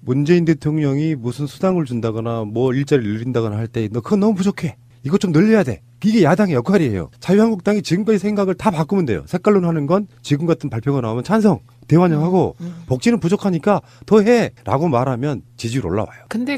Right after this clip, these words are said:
Speaker 2: 그렇게
Speaker 1: 못하지.
Speaker 2: 하려면
Speaker 1: 음.
Speaker 2: 일단 마음이 열려야 돼요.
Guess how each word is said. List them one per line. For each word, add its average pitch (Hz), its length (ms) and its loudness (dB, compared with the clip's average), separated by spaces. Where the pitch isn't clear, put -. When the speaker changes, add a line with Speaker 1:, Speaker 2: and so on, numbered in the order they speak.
Speaker 2:
그렇게 254 720 -2
Speaker 1:
못하지. 277 460 2
Speaker 2:
하려면 190 340 0
Speaker 1:
음. 107 220 -14
Speaker 2:
일단 254 280 2
마음이 240 400 2
열려야 220 460 4
돼요. 139 520 -10